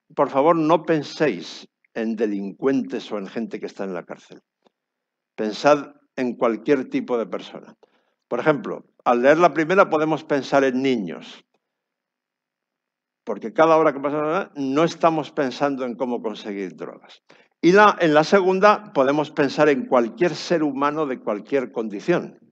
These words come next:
por el mero hecho de ser ser humano. El ajedrez nos obliga a pensar en las consecuencias de nuestros actos antes de hacerlos. Y gracias a eso, pues, me atreví a meterme en muchas otras cárceles,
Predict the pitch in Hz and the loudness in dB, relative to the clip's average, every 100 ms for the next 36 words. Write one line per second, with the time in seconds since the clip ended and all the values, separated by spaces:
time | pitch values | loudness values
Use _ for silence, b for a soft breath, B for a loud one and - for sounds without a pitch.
0 | _ _ _ - 98 95 127 123 117 - | _ _ _ -8 -6 -4 -2 0 -2 -4
1 | 107 92 - 104 - 104 104 151 127 71 | -8 -8 -8 -10 -8 -8 -4 -2 -2 -8
2 | _ _ _ _ _ _ - 113 120 127 | _ _ _ _ _ _ -10 -4 -4 -2
3 | 123 156 156 - 127 135 170 156 131 131 | -2 0 -2 -4 -4 0 4 2 2 -4
4 | 110 - 165 151 127 - 120 104 107 127 | -4 4 4 4 -2 -6 -8 -8 -6 -4
5 | 143 143 120 120 110 - 98 120 110 123 | -4 -4 -6 -6 -8 -12 -8 -8 -8 -10
6 | 117 - _ _ _ - 127 120 113 95 | -14 -14 _ _ _ -6 -4 -2 -6 -8
7 | 95 - 85 - - - 156 202 202 208 | -10 -8 -12 -10 -10 0 4 4 6 4
8 | 202 196 185 196 208 208 B B B B | 6 4 4 2 0 -2 B B B B
9 | - 170 - - - b b 156 151 139 | 2 2 2 -10 -12 b b 2 4 6
10 | 151 147 185 165 147 147 170 156 160 - | 4 6 6 6 4 4 4 4 -2 -2
11 | _ _ - 131 123 147 165 139 143 139 | _ _ -6 -4 -2 -2 -2 -2 -2 -2
12 | - 143 123 - 139 147 - | -2 -2 -2 -2 -2 -4 -6